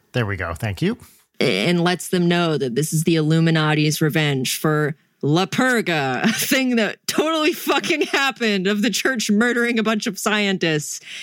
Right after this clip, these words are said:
Speaker 2: and says that four card-, you know, the, the preferiti,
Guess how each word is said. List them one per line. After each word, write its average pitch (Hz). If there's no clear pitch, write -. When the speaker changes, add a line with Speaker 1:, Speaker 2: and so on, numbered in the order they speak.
Speaker 2:
and 160
says 190
that 175
four 214
card-, 202
you 190
know, 165
the, 156
the 165
preferiti, 190